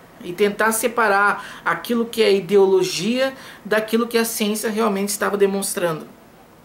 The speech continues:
É, nesse, depois que aconteceu esse congresso, aquele mesmo autor lá da pesquisa das trinta e sete culturas diferentes, dos critérios de seleção de parceiros diferentes,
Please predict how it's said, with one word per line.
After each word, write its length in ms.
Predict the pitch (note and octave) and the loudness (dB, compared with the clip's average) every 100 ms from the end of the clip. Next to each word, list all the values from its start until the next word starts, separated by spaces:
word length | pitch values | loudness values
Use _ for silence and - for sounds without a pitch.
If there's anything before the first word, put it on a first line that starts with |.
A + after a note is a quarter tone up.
| - - - - - - - - - - | -20 -20 -20 -20 -20 -20 -18 -20 -16 -6
É, 500 | F3+ F#3 F#3 F#3 F3+ | -2 0 2 0 0
nesse, 460 | G3 B3+ F#4+ D4+ D4 | 2 2 2 -2 -4
depois 380 | F3 A3+ A#3 D4 | 0 0 2 0
que 80 | F#4+ | 2
aconteceu 320 | D4+ A3+ G#3+ | 0 2 2
esse 140 | G#3 | 0
congresso, 600 | F#3+ D#3+ D#3+ G3 G3+ - - | -4 -2 0 2 0 -4 -8
aquele 340 | D3+ D#3 B3+ | -6 -2 0
mesmo 380 | A#3+ A3 A#3+ G3 | 4 6 4 0
autor 460 | E3 D#3+ D#3+ F3+ F3 | -2 -2 -2 0 2
lá 100 | D#3+ | 2
da 100 | D#3 | 0
pesquisa 640 | E3 D#3+ - F3 E3 D3+ - - - | -2 -8 -4 -4 -4 -10 -14 -20 -16
das 220 | - D#3+ D#3+ | -6 -4 -4
trinta 220 | F3 E3+ | -6 -6
e 20 | |
sete 340 | E3 D#3+ - - - - | -6 -6 -8 -14 -18 -14
culturas 320 | E3 F3 F3 | -8 -2 -2
diferentes, 480 | E3 E3+ E3+ E3 - | -2 -2 -2 -4 -8
dos 80 | |
critérios 320 | - F3 E3 D#3+ | -10 -2 -2 -2
de 40 | |
seleção 200 | D#3+ E3 | -6 -8
de 60 | D#3+ | -6
parceiros 380 | D3 - D#3+ D3+ | -6 -4 -6 -6
diferentes, 500 | - D#3+ E3+ E3 | -8 -6 -6 -10